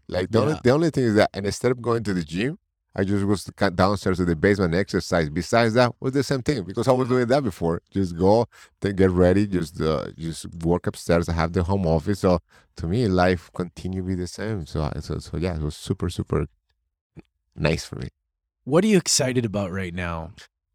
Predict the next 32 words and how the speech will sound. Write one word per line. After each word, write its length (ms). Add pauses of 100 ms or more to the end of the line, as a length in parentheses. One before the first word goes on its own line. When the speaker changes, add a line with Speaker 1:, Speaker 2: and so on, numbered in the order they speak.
(420)
Speaker 1:
Well, 360
a 60
lot 140
of 60
things. 420 (180)
I 100
think 380
the, 460 (640)
that 320 (420)
gave 260
me 360
purpose 340
in 140
life 300
and 120
gave 140
me 100
a 60
talent. 640
And, 160
uh, 160
I, 80
I 160
remember, 240 (100)
uh, 160
Doctor 460
Wayne 340
Dyer. 380 (200)
Speaker 2:
Oh, 160
yeah. 240
Speaker 1:
He 160
said, 280